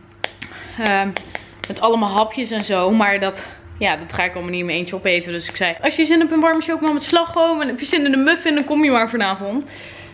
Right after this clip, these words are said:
En, eh, nou, die komt waarschijnlijk dus nog even langs. Dus dat is leuk. Ik heb straks de hele tijd puppycam gekeken op de P C. Eh, Link Tiger en Jeremy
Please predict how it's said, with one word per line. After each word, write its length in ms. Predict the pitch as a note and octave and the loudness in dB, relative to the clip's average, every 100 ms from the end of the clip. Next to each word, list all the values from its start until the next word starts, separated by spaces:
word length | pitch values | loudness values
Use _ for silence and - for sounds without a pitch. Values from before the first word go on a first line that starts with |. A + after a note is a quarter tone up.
| - | -10
En, 180 | A3 G3+ | -6 0
eh, 220 | G#3+ G3+ | 2 4
nou, 240 | G3+ F#3+ C#3+ | 4 2 0
die 100 | F#3 | -2
komt 200 | A3+ G#3+ | -4 -2
waarschijnlijk 420 | G#3+ - G#3+ G3+ | -2 -2 -2 -2
dus 140 | G#3+ | -6
nog 140 | G#3 G#3+ | -4 -4
even 200 | G#3 G#3 | -2 0
langs. 500 | G#3 B3+ C#4 - - - - - - - - - - | 2 2 -2 -10 -16 -20 -20 -20 -20 -20 -20 -20 -8
Dus 200 | - D#4 | 0 0
dat 180 | A#3 E4+ F4 | 2 0 0
is 80 | C4 | -6
leuk. 560 | C#4 D4+ G#4 A4 - - | 0 4 4 2 -6 -12
Ik 60 | - | -12
heb 120 | - | -6
straks 240 | B3 A#3 | -2 0
de 60 | B3 | 0
hele 120 | A#3+ | 0
tijd 280 | B3 A#3+ A3 | 2 0 0
puppycam 400 | C4+ C4 B3+ B3 | -4 -2 0 0
gekeken 420 | - B3+ A#3 A#3 | -2 -2 0 -4
op 140 | G#3+ | -8
de 140 | - G#3+ | -4 -4
P 80 | G#3+ | 0
C. 240 | G#3 G#3+ | 0 2
Eh, 460 | A#3+ B3+ A#3+ G#3+ G#3 | 2 2 2 2 2
Link 240 | G#3 B3+ C4+ | 4 2 0
Tiger 560 | - B3+ A#3 G#3+ G3 | -2 -2 0 2 2
en 340 | - G#3 G3 F#3 | 2 0 0 -2
Jeremy 520 | G3+ B3 C4+ C4+ C#4 | 0 0 2 0 0